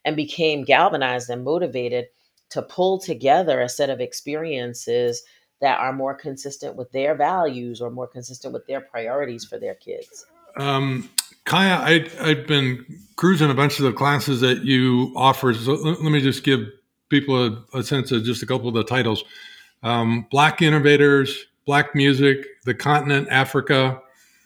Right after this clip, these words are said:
Speaker 2: There's classes on poetry, on cooking. There's classes on leadership. Um, oh, there's one on, um, learning the experiences the, uh,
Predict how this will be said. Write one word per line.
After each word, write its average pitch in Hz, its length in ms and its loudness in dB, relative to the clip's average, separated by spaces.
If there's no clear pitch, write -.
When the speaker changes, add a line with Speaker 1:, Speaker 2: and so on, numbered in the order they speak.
Speaker 2:
There's 135 140 0
classes 127 380 0
on 117 140 -2
poetry, 151 600 4
on 113 200 -2
cooking. 143 680 2
There's 120 220 -4
classes 127 420 -2
on 110 480 -2
leadership. 143 720 2
Um, 123 640 -2
oh, 147 100 4
there's 147 200 6
one 175 180 4
on, 139 320 2
um, 123 440 0
learning 160 340 4
the 143 80 6
experiences 135 560 0
the, 127 260 2
uh, 123 300 -4